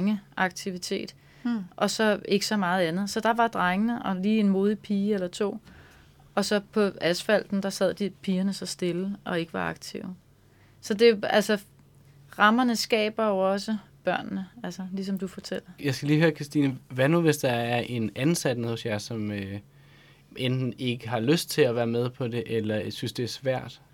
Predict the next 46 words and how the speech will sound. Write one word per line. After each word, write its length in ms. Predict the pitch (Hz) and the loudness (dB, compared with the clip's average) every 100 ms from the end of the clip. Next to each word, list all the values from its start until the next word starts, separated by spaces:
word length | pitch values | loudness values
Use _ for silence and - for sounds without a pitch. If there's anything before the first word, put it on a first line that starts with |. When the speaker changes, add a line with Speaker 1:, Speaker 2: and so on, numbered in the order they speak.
| - | 2
Speaker 2:
Jamen, 260 | 220 220 | 4 4
altså, 180 | 208 185 | 2 0
det 60 | 185 | 0
er 40 | |
jo 60 | 180 | 2
okay, 200 | 202 220 | 2 0
jeg 80 | 277 | -2
synes, 180 | 262 240 | -2 -4
det 100 | 240 | -2
er 40 | |
svært. 300 | 214 - - - | -2 4 2 2
Det 80 | 240 | -4
tror 120 | 262 | 2
jeg, 60 | 214 | 2
der 60 | |
er 40 | 185 | 4
mange, 180 | 170 196 | 0 -2
der 60 | |
synes 300 | 220 214 - - | -2 -2 -4 -6
i 80 | 220 | -4
starten, 420 | 202 214 170 220 214 | 4 6 6 2 -4
fordi 240 | 226 208 | -4 2
at, 180 | 202 202 | 2 2
at 100 | 196 | -4
det 60 | 208 | 0
er 40 | |
meget 160 | 202 202 | 4 4
nyt 140 | 220 | 4
for, 340 | - 247 220 160 - | 2 6 6 6 0
øh, 80 | |
for 140 | 185 214 | 2 6
mange 320 | 185 175 233 - - | 6 6 0 2 8
at, 200 | 190 - | 8 6
at 60 | 185 | 4
have 140 | 208 | 4
den 160 | 220 208 | 4 4
her, 160 | 202 - - | 4 4 2
det 100 | 208 | 0
her 140 | 196 160 - _ - - | 2 2 -2 _ -20 -12
kønsperspektiv 840 | - 220 - 226 196 196 190 214 190 | 0 0 2 2 2 2 -4 -2 2
med 220 | 185 208 | 4 4
i 40 | 220 | 2
sin 180 | 220 196 | -4 -2
pædagogik. 560 | 208 185 190 214 202 - - - - - | -2 -2 -4 -6 -8 -14 -20 -20 -20 -2
Øh, 380 | 202 196 180 170 | 6 6 6 2
fordi 500 | - 202 196 180 - | 0 2 2 0 -4